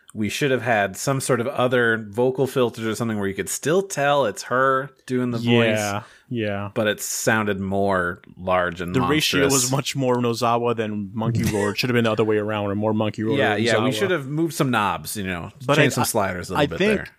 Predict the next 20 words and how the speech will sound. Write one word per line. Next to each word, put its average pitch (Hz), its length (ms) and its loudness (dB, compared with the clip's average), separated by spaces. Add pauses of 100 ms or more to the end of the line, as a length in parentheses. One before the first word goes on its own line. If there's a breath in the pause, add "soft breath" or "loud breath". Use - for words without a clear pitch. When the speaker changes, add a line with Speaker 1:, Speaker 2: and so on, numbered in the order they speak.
Speaker 2:
it 143 100 -2
is. 139 240 0 (240)
It's - 380 -2
more 139 200 2
to 131 80 -6
signify 127 360 0
that 120 120 -2
this 131 140 0
is 120 140 -6
a, 117 140 2
a, 113 160 -4 (100)
like, 117 120 -6
a 120 40 -6
child 123 340 0
monkey. 127 300 2
'Cause 127 180 -4
if 156 80 -4
you, 170 180 0 (120)
if - 160 -6
you 156 160 -6